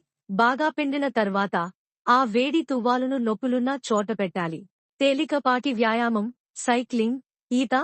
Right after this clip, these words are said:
నడక కూడా నొప్పులు నివారించడంలో సహకరిస్తాయి. క్రింద కూర్చునేటప్పుడు కాస్త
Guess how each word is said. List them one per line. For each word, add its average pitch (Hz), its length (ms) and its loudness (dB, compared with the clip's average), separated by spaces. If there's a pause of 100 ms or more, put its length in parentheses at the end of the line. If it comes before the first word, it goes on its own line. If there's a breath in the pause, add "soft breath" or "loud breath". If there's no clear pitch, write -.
(360)
నడక 262 340 2
కూడా 294 340 -2
నొప్పులు 254 440 0
నివారించడంలో 240 880 0
సహకరిస్తాయి. 196 840 -4 (440)
క్రింద 311 240 0 (120)
కూర్చునేటప్పుడు 240 840 0 (320)
కాస్త 277 380 0